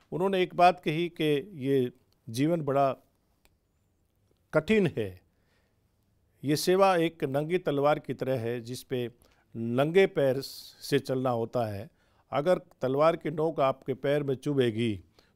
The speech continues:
तो आपको उफ़ नहीं करना है। अगर आप उफ़ करेंगे तो समझा, समाज ये कहेगा कि ये कमज़ोर है। तो जितनी भी परिस्थिति आपके सामने आएंगी,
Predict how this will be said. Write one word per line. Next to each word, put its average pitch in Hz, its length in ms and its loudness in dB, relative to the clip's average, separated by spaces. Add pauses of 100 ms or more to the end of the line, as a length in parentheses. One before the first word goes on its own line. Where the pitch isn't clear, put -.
तो 156 100 0
आपको 139 400 0
उफ़ 147 320 -4
नहीं 120 120 -4
करना 107 280 -8
है। 107 360 -8 (380)
अगर 156 220 0
आप 160 240 2
उफ़ 220 500 -8
करेंगे 143 340 2
तो 135 200 -2
समझा, 127 500 -2 (100)
समाज 147 500 -2
ये 127 100 -4
कहेगा 117 380 -6
कि 127 160 -10
ये 117 140 -8
कमज़ोर 104 480 -8
है। 90 240 -14 (640)
तो 151 80 -4
जितनी 165 300 -2
भी 226 100 0
परिस्थिति 185 520 -2
आपके 151 300 4
सामने 131 360 -2
आएंगी, 117 440 -2